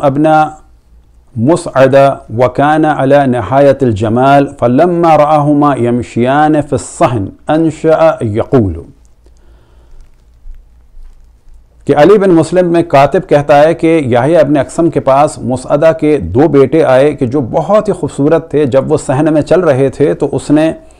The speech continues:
इनके लिए ये अशार कहे, और ये भी अशार शहवत वाले ही हैं। तारीख़ मदीनतुद दमिश्क की जिल्द नंबर सिक्सटी फ़ोर और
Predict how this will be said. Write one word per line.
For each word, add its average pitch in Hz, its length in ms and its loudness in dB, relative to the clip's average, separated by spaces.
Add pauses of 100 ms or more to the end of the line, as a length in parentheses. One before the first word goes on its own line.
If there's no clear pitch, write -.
(200)
इनके 156 300 2
लिए 139 220 2
ये 147 120 4
अशार 131 380 0
कहे, 135 320 -2
और 127 180 -2
ये 123 180 -2
भी 156 240 -2 (380)
अशार 127 540 0
शहवत 120 440 -2
वाले 113 280 0
ही 143 180 0
हैं। 90 180 -6 (1000)
तारीख़ 180 380 4 (320)
मदीनतुद 160 680 0
दमिश्क 147 440 -2 (680)
की 147 200 4
जिल्द 156 360 0
नंबर 147 320 2
सिक्सटी - 600 -4
फ़ोर 170 540 0 (600)
और 135 200 4